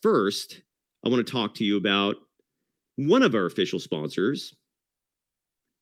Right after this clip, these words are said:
bet online dot A G. And I don't have that script open. Let me get that right now. Here it is. And by the way, I,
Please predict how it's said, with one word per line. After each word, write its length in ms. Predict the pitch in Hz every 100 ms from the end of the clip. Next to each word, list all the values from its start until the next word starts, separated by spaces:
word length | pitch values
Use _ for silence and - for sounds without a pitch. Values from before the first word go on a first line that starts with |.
| _
bet 240 | 123 131 - -
online 760 | 123 131 104 82 85 90 113 - _ _ _ _ _ _ _ _ _ _
dot 220 | 104 98 101
A 200 | - -
G. 440 | 107 151 214 - - _ _ _ _
And 80 | 95
I 80 | 98
don't 360 | 90 117 139 135
have 180 | 139
that 220 | 135 120 -
script 580 | - - - 110 117 - -
open. 460 | 98 95 165 175 -
Let 200 | 90 -
me 140 | 50
get 300 | - - -
that 180 | - 50
right 200 | 50 50
now. 640 | - 175 196 196 196 196 190 - - _ _ _ _ _ _ _ _ _ _ _ -
Here 240 | 135 87
it 100 | 80
is. 340 | 82 80 80 - _ -
And 80 | 143
by 100 | 147
the 60 | 139
way, 160 | 113
I, 240 | 123 120